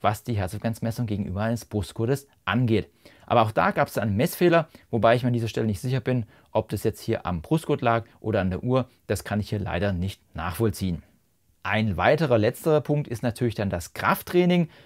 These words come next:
Es ist nicht meine Kernkompetenz, aber für euch mache ich gerne dann immer wieder eine Einheit. Die Verläufe werden dann halbwegs erkannt, es ist aber nicht im optimalen Bereich. Das heißt also,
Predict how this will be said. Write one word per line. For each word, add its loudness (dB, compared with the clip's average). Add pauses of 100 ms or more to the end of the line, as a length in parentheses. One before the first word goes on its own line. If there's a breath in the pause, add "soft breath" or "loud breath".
(140 loud breath)
Es -2
ist -4
nicht 0
meine 2
Kernkompetenz, 0
aber 0
für -8
euch -4
mache -4
ich -8
gerne 0
dann -2
immer -2
wieder -4
eine -6
Einheit. 2 (600 loud breath)
Die 2
Verläufe 2
werden 6
dann 0
halbwegs -2
erkannt, 0
es -2
ist -6
aber 0
nicht -2
im -6
optimalen 0
Bereich. 0
Das -12
heißt 0
also, 0